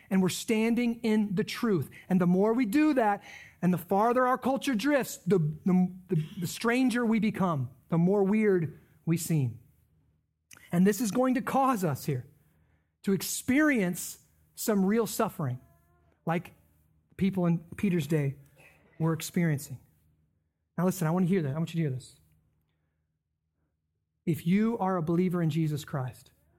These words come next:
God has chosen you. The Spirit has sanctified you. He set you apart. Jesus has died for us to empower us to live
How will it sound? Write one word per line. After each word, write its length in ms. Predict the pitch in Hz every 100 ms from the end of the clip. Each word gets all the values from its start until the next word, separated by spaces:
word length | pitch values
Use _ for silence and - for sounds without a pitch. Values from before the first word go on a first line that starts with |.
| _ 151
God 560 | 131 175 175 185 196 196 - - _
has 320 | - 165 -
chosen 540 | - - 160 131 131 117
you. 60 | 104 _ _ _ _ _ _ _ _ _ _ _ _
The 80 | 170
Spirit 760 | - - 208 185 208 214 - - _
has 200 | - 185
sanctified 720 | - - 196 190 - 170 139 127
you. 60 |
He 160 | 135 170
set 420 | - - 220 196 -
you 240 | 139 147
apart. 400 | 190 - 175 151 - -
Jesus 500 | - 220 226 190 220 -
has 260 | 185 170 - - - _
died 380 | 160 202 247 220
for 180 | 269 254
us 220 | 247 -
to 140 | -
empower 580 | 185 156 - 226 240 254
us 220 | 254 240 - - -
to 120 | -
live 500 | 202 202 233 269 277